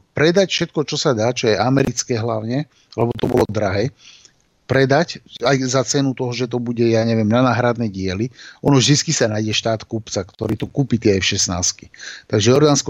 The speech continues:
sa chce zbaviť hlavne čínskych z-, či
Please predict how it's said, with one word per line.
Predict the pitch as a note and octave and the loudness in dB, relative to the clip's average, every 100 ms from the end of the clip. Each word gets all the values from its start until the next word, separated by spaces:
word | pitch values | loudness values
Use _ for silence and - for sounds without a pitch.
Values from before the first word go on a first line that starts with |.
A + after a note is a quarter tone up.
| C3+ | -4
sa | |
chce | B2 - F3+ C#3+ | -4 0 0 0
zbaviť | A2+ A2 F#2+ F#2 - - - | -2 -4 -4 -8 -14 -18 -10
hlavne | G2 B2+ E3 C#3 | 0 2 4 2
čínskych | A#2 A#2+ A2 A#2 G#2+ | 0 -4 -4 -6 -10
z-, | G#2 A2+ | -6 -4
či | G#2+ | -4